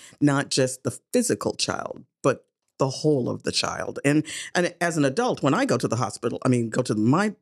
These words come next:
my doctor, he's not asking me <laughs> about my mental health. You know, he's asking about the aches and pains that I came in for,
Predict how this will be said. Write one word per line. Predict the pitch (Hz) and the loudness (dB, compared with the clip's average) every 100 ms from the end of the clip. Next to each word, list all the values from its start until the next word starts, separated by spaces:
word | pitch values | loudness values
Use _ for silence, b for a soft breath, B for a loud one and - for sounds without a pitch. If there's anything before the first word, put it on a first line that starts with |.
| - | -10
my | - 127 120 | 0 2 4
doctor, | 113 107 - 113 110 B B - | 0 -2 -2 -4 -4 B B 0
he's | 262 | 2
not | 277 277 - | 2 2 0
asking | 240 - 143 123 | 0 2 2 4
me | 113 | 4
<laughs> | 110 | 2
about | 123 127 147 | 0 -2 0
my | 147 127 123 | 0 0 0
mental | 135 - - 110 - | 0 -2 -2 -2 -2
health. | - - 127 _ B B - | -2 -2 -4 _ B B -2
You | 160 | 0
know, | 135 | 2
he's | 156 165 | 2 2
asking | 170 170 170 156 | 0 0 2 2
about | 131 131 123 | 4 2 0
the | 123 107 | -2 -2
aches | 120 - | -2 0
and | 117 | 0
pains | 117 113 110 | 0 -2 -2
that | |
I | 104 | -2
came | 107 110 117 | -2 0 2
in | 185 | 0
for, | 190 123 104 107 | 0 0 2 0